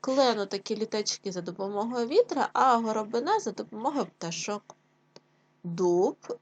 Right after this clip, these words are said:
і це що в нас з вами? Так, вербові сережки.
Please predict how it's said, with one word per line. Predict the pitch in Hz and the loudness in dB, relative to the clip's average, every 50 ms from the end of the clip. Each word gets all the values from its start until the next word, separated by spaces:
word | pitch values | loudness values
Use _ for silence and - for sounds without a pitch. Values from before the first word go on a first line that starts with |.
| _ _ - | _ _ -8
і | 180 202 226 277 311 370 427 392 _ _ _ _ _ _ _ _ _ _ _ _ _ _ _ _ _ - | -4 -2 0 0 0 0 -2 -4 _ _ _ _ _ _ _ _ _ _ _ _ _ _ _ _ _ -20
це | - - - 170 165 165 170 | -14 -8 -4 -2 0 0 -2
що | - - - 196 208 | -4 -6 -6 -6 -6
в | 226 247 | -6 -6
нас | 247 247 277 320 370 392 392 - | -6 -6 -4 -4 -4 -4 -6 -8
з | 381 | -8
вами? | 370 370 381 381 381 381 392 381 370 - _ _ _ _ _ _ _ _ _ _ _ _ _ _ _ _ _ _ _ _ _ _ _ _ | -6 -4 -4 -4 -4 -6 -6 -8 -8 -12 _ _ _ _ _ _ _ _ _ _ _ _ _ _ _ _ _ _ _ _ _ _ _ _
Так, | - 359 320 311 294 277 277 285 _ - - - _ _ _ _ _ _ _ _ _ _ _ _ - | -2 2 4 6 6 6 4 2 _ -12 -20 -20 _ _ _ _ _ _ _ _ _ _ _ _ -12
вербові | 254 240 247 277 311 330 294 - 285 285 277 277 294 | -6 -2 0 0 0 0 0 0 0 0 0 -2 -4
сережки. | - - - 254 233 208 208 208 226 - - - - - - | -4 -4 -2 -2 0 0 0 -2 -2 -6 -10 -10 -10 -10 -10